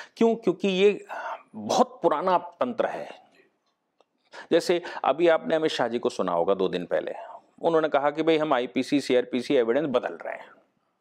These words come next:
आवश्यकता है बदलाव की, जनता की डिमांड भी थी। और इसके अलावा आप दो सौ वर्ष का कानून कब तक चलाओगे?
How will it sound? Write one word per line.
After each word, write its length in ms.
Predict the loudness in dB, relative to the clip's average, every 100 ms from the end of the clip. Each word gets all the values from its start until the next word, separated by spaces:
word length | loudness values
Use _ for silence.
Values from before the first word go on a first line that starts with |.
| _ _ -18 -4
आवश्यकता 460 | -2 -2 -4 -4 -4
है 140 | 0
बदलाव 360 | 0 0 0 -2
की, 200 | -6 -14 -14 -20 -14 -2
जनता 240 | 0 0
की 100 | 0
डिमांड 300 | 2 2 0
भी 120 | 0 2
थी। 180 | 2 0 0
और 120 | 0 0
इसके 260 | -6 0 0
अलावा 460 | 2 2 4 2
आप 260 | 2 2 0
दो 240 | 0 0
सौ 140 | 2 2
वर्ष 280 | 2 0 0
का 140 | -2
कानून 320 | 0 0 0
कब 200 | 2 2
तक 60 | 2
चलाओगे? 380 | 4 4 4